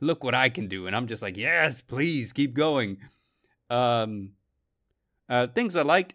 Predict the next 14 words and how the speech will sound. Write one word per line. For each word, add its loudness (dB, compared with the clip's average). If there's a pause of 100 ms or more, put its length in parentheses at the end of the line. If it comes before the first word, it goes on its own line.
it, 0 (100)
like 2
I 4
said, 0
it's -4
wholesome, -4
it's -4
funny, -4
it, -4
it -2
looks -4
really, -4
really -4
good. -2